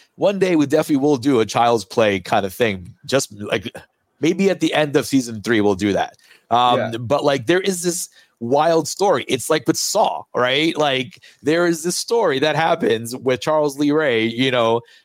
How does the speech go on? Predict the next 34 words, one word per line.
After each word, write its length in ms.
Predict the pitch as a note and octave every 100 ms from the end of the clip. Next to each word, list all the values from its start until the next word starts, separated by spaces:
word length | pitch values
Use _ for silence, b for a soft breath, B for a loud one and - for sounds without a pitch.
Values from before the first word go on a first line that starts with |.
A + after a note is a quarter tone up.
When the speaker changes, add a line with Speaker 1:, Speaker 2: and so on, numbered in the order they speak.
| -
Speaker 1:
you 120 | B2+
know, 140 | B2
doing 340 | A2+ C#3 D3+ D3
his 160 | C#3+ B2+
little, 380 | C#3+ C#3 C3
you 80 | C3
know, 140 | B2 A2+
voodoo 320 | B2+ D#3 F3+
ritual 540 | C3 B2 - B2 A#2
in 60 | A#2
that 220 | B2 A2+
toy 220 | F3+ A3
store. 520 | C4 - F#3+ E3+ - - b b b
And 220 | B2+ C#3
then 160 | D#3+ E3+
from 240 | F#3+ F3+
there 240 | F#3+ G3 C4
on, 220 | A3+ D#3+
like, 340 | D#3 C#3+ - -
the, 160 | E3 - C#3+
we're, 260 | C#3+ E3 -
we're 160 | D#3+ G3
off 180 | B3+ -
to 80 |
the 100 | B3+
races. 540 | G#3+ D4+ G4+ - - -
It's 240 | - - -
just 220 | C4 -
crazy 580 | - D#3+ E3 F3 D#3+ D3+
how, 380 | D3 C#3+ C#3 C3+
Speaker 2:
Yeah. 280 | D3+ C3 C3 -
Speaker 1:
um, 500 | B2+ B2+ B2 B2 A#2+ -
we're 300 | C3 C#3+ D#3+
still 680 | D3 - - E3 D#3 C#3 B2